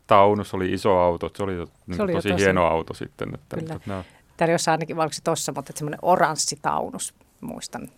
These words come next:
Speaker 2: niin kuin semmoisen värin justiin. Ja
Speaker 1: Joo.
Speaker 2: silloin muutenkin varmaan ollut, näin vanhoja kuvia katsoo, niin ainakin värikkäämpää muutenkin ja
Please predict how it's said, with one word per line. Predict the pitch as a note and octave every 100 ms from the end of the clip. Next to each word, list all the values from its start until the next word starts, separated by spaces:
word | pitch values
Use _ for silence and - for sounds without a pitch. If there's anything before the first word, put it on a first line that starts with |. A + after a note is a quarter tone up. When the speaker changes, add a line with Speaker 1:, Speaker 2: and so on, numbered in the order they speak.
| F3
Speaker 2:
niin | D#3
kuin | -
semmoisen | D#3+ C3 C#3+ C#3 F3+
värin | E3 - A2+
justiin. | - - - -
Ja | D#3+ - _
Speaker 1:
Joo. | C3 A2+ F2+ - _
Speaker 2:
silloin | - E3+
muutenkin | F#3+ F3+ D#3
varmaan | E3 E3 E3
ollut, | D#3+ D3 - - - _ _ _
näin | - F#3+ - G3+
vanhoja | G3+ F3+
kuvia | E3 F3 D#3+
katsoo, | E3 D#3+ D#3
niin | D3+
ainakin | D#3 C#3+ D3+
värikkäämpää | E3+ C#3+ - D3 E3 D#3+
muutenkin | F3 E3 C#3+ - -
ja | -